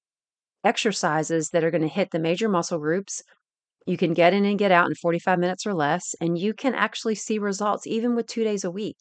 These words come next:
It's super important to know that when you are lifting weights, you must lift weights that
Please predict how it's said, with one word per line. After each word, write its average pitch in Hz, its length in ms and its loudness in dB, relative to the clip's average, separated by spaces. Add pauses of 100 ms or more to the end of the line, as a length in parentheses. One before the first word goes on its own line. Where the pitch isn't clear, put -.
(760)
It's 190 160 -4
super 220 320 4
important 214 480 2
to 190 120 -2
know 175 520 2
that 160 460 2 (380)
when 170 240 0
you 214 180 0
are 220 140 4
lifting 202 400 -2
weights, 190 420 -2
you 170 180 -2
must 185 600 0
lift 185 400 0
weights 170 540 -2
that 160 280 0